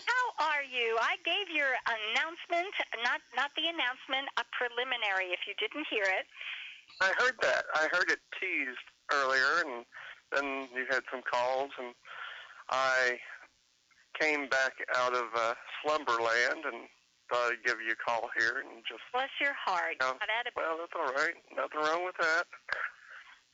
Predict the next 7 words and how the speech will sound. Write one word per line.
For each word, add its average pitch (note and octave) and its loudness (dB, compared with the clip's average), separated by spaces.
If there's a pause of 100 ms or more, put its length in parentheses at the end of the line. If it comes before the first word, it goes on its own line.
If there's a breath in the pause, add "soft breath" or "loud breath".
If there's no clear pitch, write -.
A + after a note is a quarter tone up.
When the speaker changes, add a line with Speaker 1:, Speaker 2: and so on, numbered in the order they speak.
(160)
Speaker 2:
So, A2+ 2 (480 loud breath)
Speaker 1:
All C#4 0
right. G#3+ 0 (160)
Speaker 2:
um, - -4 (640)
Speaker 1:
Do E4+ 4
your D4 2
thing. D3 -2